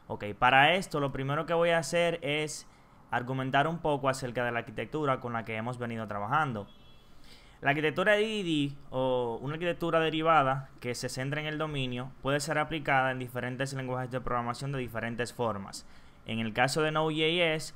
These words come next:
esta es una de las formas adecuadas de implementarla. No significa que sea la mejor o que sea la peor o que sea la que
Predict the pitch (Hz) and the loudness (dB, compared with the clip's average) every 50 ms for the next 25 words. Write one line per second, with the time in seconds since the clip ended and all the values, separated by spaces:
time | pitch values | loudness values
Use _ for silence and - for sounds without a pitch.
0 | - - - - - 120 123 - 139 135 139 143 143 - - - 165 165 165 156 | -16 -18 -12 -8 -8 -6 -2 0 2 2 2 2 0 -4 -6 -2 2 2 2 4
1 | 143 135 127 120 120 117 113 - 123 120 120 123 123 123 123 - - 117 113 107 | 2 2 2 2 2 2 0 0 -4 -2 -2 0 0 0 0 0 0 -2 0 0
2 | 107 104 - 123 131 135 143 139 131 123 120 110 113 107 107 104 104 - 135 139 | -2 -4 0 2 4 4 4 2 0 -2 -2 -4 -4 -4 -4 -6 0 4 4 4
3 | 131 113 113 110 113 117 - 147 151 156 156 147 139 143 160 156 131 131 127 - | 4 4 2 -4 -4 -4 -6 -6 -6 -6 -6 -6 -6 -4 -4 -4 -2 -4 -6 -2
4 | - 131 131 123 123 120 113 110 107 120 131 139 143 139 131 117 117 110 - 127 | 0 2 4 4 2 2 0 -2 -2 -2 0 0 0 0 -2 -2 -4 -6 -2 0
5 | 117 117 120 117 - 107 110 117 127 139 131 123 113 107 107 104 - - 117 117 | 2 2 2 0 0 -2 0 2 2 2 2 0 0 -2 -6 -6 -4 -2 0 2
6 | 117 120 117 117 - - 120 110 110 | 2 2 0 0 -2 -6 -6 -6 -8